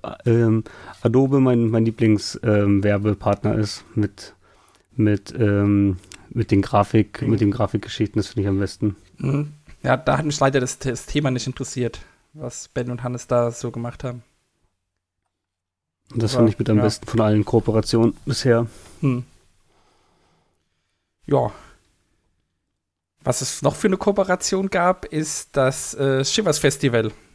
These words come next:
Speaker 3: Das hatten wir ja auch.
Speaker 2: Was ist denn heute los, ey? <laughs> Überleitung an Überleitung.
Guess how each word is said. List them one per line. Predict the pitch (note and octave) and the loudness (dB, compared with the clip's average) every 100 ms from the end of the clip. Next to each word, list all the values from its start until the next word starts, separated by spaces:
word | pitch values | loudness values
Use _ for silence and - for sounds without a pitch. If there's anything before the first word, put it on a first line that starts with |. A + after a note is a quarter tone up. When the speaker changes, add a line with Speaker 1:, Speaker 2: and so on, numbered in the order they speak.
| - | -20
Speaker 3:
Das | - - | -16 -10
hatten | C#3 | -2
wir | C3 | 0
ja | A#2+ | 0
auch. | D#3+ F#3 | 0 2
Speaker 2:
Was | D3 | 2
ist | - | 4
denn | C3+ | 2
heute | C3 C#3+ D3+ | 4 2 2
los, | C3+ D#3 G3 D3 - | 2 2 4 2 0
ey? | C#3 D#3 F#3+ - G#3 | 0 2 2 2 0
<laughs> | |
Überleitung | F3 E3 E3+ E3 D#3 | 2 2 4 2 2
an | C3+ | 2
Überleitung. | E3 F#3+ C#3 D3 B2+ C3 | 2 2 4 4 2 -4